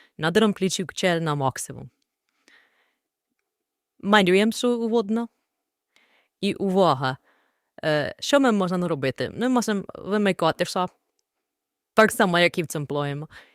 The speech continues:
І можемо перебрівати його силу. Але свої ще ми можемо в базовій настройки робити, що не може плагін. Ми можемо, м, увімкнути,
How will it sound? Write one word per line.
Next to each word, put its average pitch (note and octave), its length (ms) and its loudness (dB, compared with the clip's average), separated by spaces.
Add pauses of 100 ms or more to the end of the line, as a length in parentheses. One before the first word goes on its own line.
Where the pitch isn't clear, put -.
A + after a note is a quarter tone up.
(120)
І - 100 2
можемо B3 340 4
перебрівати G3+ 580 4
його F3+ 180 4
силу. B2+ 400 -6 (2000)
Але F3+ 300 6
свої C#3 340 -2
ще A4 320 4
ми A4+ 200 8
можемо G#3 320 6
в E3+ 40 -6
базовій D#3+ 440 6
настройки D#3 480 0
робити, C#3 320 0
що - 160 -4
не D3+ 100 -2
може C#3 260 -4
плагін. B2 460 -6 (680)
Ми F#3+ 160 2
можемо, F3 640 2 (1300)
м, C#3 500 -4 (760)
увімкнути, F#3+ 1000 2